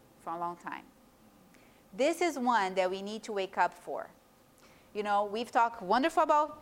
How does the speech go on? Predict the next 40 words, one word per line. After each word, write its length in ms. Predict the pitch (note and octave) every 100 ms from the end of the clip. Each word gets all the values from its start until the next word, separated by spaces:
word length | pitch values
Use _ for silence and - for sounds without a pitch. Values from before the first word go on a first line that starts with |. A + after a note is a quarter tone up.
| -
all 200 | - A3+
this 220 | C4 E4+ -
here 300 | F#4+ E4 C4
for 160 | C#4
all 320 | A#3+ E4+ F#4+
these 240 | F4 E4+ -
previous 340 | D#4 D4 D4
decades, 680 | B3+ A#3 A#3 F3 E3 - - - - - -
but 220 | G#3 G3
we 140 | A3+
haven't 340 | B3+ C4+ C4+ A#3+
done 200 | A#3 A3
much, 460 | A3 A3 - - - G3
as 180 | F#3+
much 220 | G#3+ A#3 B3+
as 100 | A3
we 140 | B3
should 420 | C4 - F#3 C#3+
in 120 | - F3+
terms 260 | G3 F#3
of 120 | F#3+
mental 380 | F#3+ F#3+ G3 F#3 -
and 120 | F3+
emotional 420 | F3 E3+ - D#3+
health. 240 | F3 - _ _ _ - - - -
I 160 | G3 A3
strongly, 920 | - - D4 E4 F4 E4+ C#4 C#4 - -
I 140 | G3 G3+
strongly 760 | - - - D4 D#4 D#4 D4+
encourage 640 | C4+ C4 D4 C#4+ C#4 A3
you 160 | G#3 G#3
to 160 | - G#3+
get 240 | A3+ A#3
to 100 | C#4
know 260 | A#3+ A3+ A3+
Doctor 320 | G3+ G#3 A3
Natalie's 440 | G3+ G3 F#3+ G3
materials 760 | F#3+ F#3 F#3 C#3+ C3 - - - _ _ _ _ - - - -
on 260 | F#3 G3 F#3
depression, 760 | F3+ - A#3+ C#4 - D#4 D#4